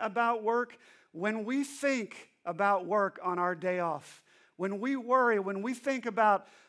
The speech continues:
the project or that engagement with a colleague or the boss lording over, your cor-, cortisol lo-, levels increase, stress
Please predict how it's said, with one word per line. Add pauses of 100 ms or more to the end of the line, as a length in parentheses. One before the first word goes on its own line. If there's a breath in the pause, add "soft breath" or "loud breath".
(120)
the
project
or
that
engagement
with
a (240)
colleague
or
the
boss
lording
over, (600 soft breath)
your
cor-,
cortisol
lo-,
levels (300)
increase,
stress